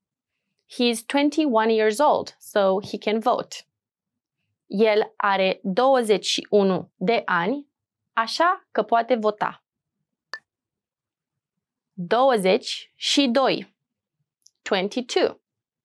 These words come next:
Douăzeci și doi. Douăzeci și doi.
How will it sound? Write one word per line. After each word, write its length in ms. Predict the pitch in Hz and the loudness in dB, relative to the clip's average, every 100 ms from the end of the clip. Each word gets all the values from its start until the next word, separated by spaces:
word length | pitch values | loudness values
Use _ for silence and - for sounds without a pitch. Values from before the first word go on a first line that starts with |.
| _ _ _ _ _ | _ _ _ _ _
Douăzeci 720 | 185 190 196 180 170 180 - | -4 0 2 0 0 -2 -2
și 200 | - 277 | -2 0
doi. 400 | 277 220 180 - _ _ _ _ _ _ _ _ _ _ | 2 0 -4 -12 _ _ _ _ _ _ _ _ _ _
Douăzeci 1500 | - 180 220 202 185 - 175 _ _ - 180 220 311 - - _ _ _ _ _ _ _ _ _ | -4 0 2 4 2 0 -6 _ _ -8 0 0 0 -6 -14 _ _ _ _ _ _ _ _ _
și 340 | - - 254 226 | -14 -4 0 0
doi. 360 | 185 165 - | 0 -2 -6